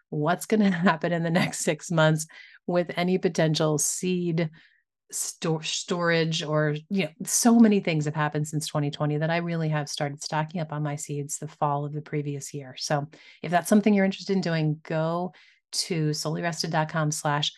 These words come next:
seeds, and I share there a link to my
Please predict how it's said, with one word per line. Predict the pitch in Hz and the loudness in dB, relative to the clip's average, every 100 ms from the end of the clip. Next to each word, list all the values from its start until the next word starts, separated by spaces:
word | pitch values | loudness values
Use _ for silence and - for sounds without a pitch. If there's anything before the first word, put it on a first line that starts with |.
| _ - | _ -12
seeds, | - - 180 170 202 285 294 - - - _ | -8 -6 -6 -2 2 2 0 -6 -12 -20 _
and | 175 165 | -4 -2
I | 143 | -2
share | - - 170 202 | -4 -4 0 2
there | 175 165 160 151 | 2 0 0 -2
a | |
link | 156 151 170 160 | -2 -2 -2 -6
to | 165 | -8
my | 147 | -8